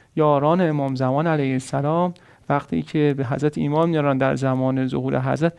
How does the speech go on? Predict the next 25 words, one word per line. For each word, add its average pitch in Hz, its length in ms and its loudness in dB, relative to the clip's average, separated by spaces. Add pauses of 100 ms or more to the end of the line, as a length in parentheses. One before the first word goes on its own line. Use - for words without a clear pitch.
(240)
شاید 185 180 0
کسایی 170 440 -2
باشن 170 260 -2
که 143 220 -2
الان 143 260 0
ما 180 100 0
فکرشو 202 500 -4
هم 185 260 0
نکنیم 196 400 -2
اونها 147 380 -2 (300)
یاران 147 420 0
امام 151 340 -2
زمان 143 260 0
قراره 143 320 -2
باشن 156 400 0 (340)
و 151 40 0
تعجب 151 560 -2
می‌کنیم 156 320 -4
از 139 260 0 (180)
دیدن 147 280 -2
افرادی 151 600 -2
که - 160 -6
اونها 151 380 -2 (220)
شاید 175 200 0
اصلاً 180 300 0